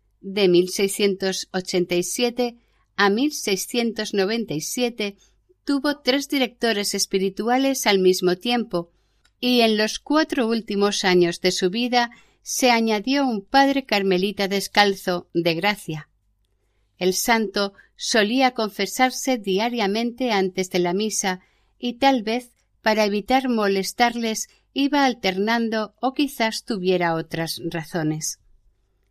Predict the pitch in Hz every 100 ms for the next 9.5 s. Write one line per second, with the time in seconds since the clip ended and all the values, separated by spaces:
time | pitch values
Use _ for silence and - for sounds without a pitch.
0 | _ _ _ _ _ _ 247 226 262 285
1 | 285 285 - 269 - 214 208 196 196 196
2 | 233 220 196 190 220 202 202 247 240 208
3 | 196 - 165 - 180 190 214 208 - _
4 | _ _ - - 240 226 208 208 - 262
5 | 262 254 247 269 254 220 226 233 233 233
6 | 196 185 214 208 190 190 190 233 233 240
7 | 208 196 - _ _ _ 233 226 - 220
8 | 254 294 285 269 233 214 - 196 - 185
9 | 247 247 190 180